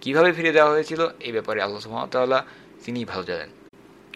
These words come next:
হতে পারে সেটা পরিবারের মৃত সদস্যদেরকে জীবিত করে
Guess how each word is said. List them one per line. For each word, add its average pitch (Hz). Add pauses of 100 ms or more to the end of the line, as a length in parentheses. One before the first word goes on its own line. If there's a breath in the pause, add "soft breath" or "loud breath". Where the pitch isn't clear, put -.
(540 loud breath)
হতে 170
পারে 180
সেটা 165
পরিবারের 160
মৃত 139
সদস্যদেরকে 143
জীবিত 127
করে 175